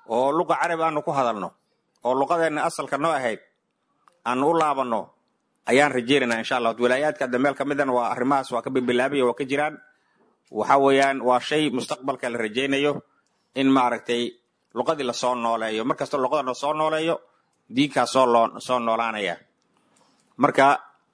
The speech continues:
aad bay u mahadsan yihiin gabdhaha baranaya luqa carabiya, mufradaadkeeda iyo,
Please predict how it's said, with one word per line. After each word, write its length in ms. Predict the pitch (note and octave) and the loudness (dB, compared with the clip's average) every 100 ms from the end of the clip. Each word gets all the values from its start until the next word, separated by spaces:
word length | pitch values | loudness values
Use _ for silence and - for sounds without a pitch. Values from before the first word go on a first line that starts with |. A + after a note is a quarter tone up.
| _ | _
aad 160 | C#3 C#3 | 2 4
bay 100 | C3 | 4
u 60 | D3 | 4
mahadsan 380 | C3+ A#2+ - D3 | 6 4 4 2
yihiin 220 | B2+ A#2 | 2 2
gabdhaha 300 | A#2 C3+ B2 | -2 -2 -2
baranaya 460 | A#2+ B2+ B2 A#2 A#2 - - | -2 -4 -2 0 -2 -4 -12
luqa 200 | C#3 B2+ | -8 -2
carabiya, 440 | G#2+ A2+ A#2+ C3 C#3+ - _ _ _ _ _ _ - | -2 -2 0 0 0 -4 _ _ _ _ _ _ -12
mufradaadkeeda 800 | G2+ A#2+ C#3+ C#3+ - B2 C3 | -4 0 0 -2 -2 0 0
iyo, 320 | G#2+ B2 B2 | 0 0 2